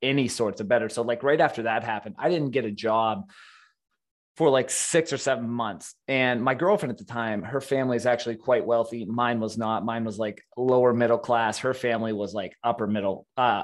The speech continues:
upper high class. Like, they had a lot of money. So I was using a lot. I,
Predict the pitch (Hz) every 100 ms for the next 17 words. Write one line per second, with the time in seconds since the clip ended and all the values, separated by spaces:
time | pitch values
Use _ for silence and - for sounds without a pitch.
0 | - 135 127 107 - 123 120 - 104 98
1 | 110 117 120 117 113 117 117 117 110 123
2 | 117 107 107 120 151 135 135 127 123 117
3 | 107 120 123 - 127